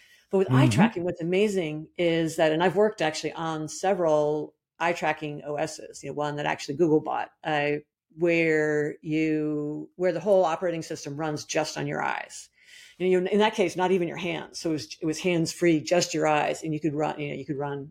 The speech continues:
Speaker 1: you could run the whole thing. So I'm very bullish on it. And what the, the nice, really interesting, if you watch the video really closely, as I have,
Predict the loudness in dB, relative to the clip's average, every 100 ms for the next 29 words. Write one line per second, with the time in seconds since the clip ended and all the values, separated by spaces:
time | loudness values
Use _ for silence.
0 | -12 -12 -8 -10 -6 -6 -2 -2 -2 _
1 | -20 -20 -20 -20 _ _ 0 4 6 4
2 | 2 0 -4 -6 0 2 2 4 4 2
3 | -2 -6 -4 -4 -2 -2 -4 -2 -2 -2
4 | 0 2 2 0 -2 -4 -4 -2 0 0
5 | 0 0 2 0 2 0 0 2 4 4
6 | 0 -2 -2 -2 0 -4 0 -2 -2 -4
7 | -4